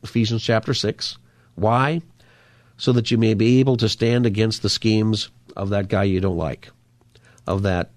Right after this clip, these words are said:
no, it's to be able to stand against the schemes of the devil. We don't know what all the schemes are. We waste a lot of time sometimes trying to figure out specifically what the schemes are of the devil. Sometimes we can figure it out, sometimes we don't know. We're not really even called to figure it out. We're called to know that there are schemes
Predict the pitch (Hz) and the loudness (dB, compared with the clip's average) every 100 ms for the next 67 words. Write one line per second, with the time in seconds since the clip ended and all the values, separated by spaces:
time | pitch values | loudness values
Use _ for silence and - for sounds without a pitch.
0 | - - 139 98 82 98 - - 113 120 | -12 -2 0 2 0 -2 -6 -4 0 2
1 | 123 120 - 123 120 113 101 104 - 117 | 2 0 0 0 2 0 -2 -4 -2 0
2 | 107 98 90 87 95 82 - 170 240 170 | 0 0 -2 -2 -2 -2 0 2 2 2
3 | 226 226 104 82 - 120 98 85 85 78 | 2 2 0 0 -2 0 0 0 -2 -4
4 | - - _ _ _ _ _ _ - 120 | -10 -20 _ _ _ _ _ _ -2 0
5 | 135 160 151 139 135 - 147 156 120 104 | 2 2 2 0 0 2 0 0 -2 -2
6 | 104 98 120 110 117 110 107 - - - | -2 0 0 0 0 2 0 -2 -4 0
7 | 127 175 - 92 82 78 87 - 101 87 | 0 0 0 0 0 -2 -4 0 0 2
8 | 85 85 85 82 80 - 98 - _ _ | 0 0 -2 -2 -2 -2 -6 -8 _ _
9 | _ _ _ - 117 143 113 90 107 98 | _ _ _ -4 0 2 0 -2 0 2
10 | 113 - 160 151 156 170 165 - 131 - | 0 0 -2 0 0 0 0 2 2 4
11 | 147 143 139 139 135 143 143 110 98 95 | 4 4 4 2 2 2 0 0 0 0
12 | 92 101 101 127 110 113 104 90 92 80 | 0 -2 0 0 2 2 2 2 0 0
13 | - 180 120 - - | 0 0 0 -6 -16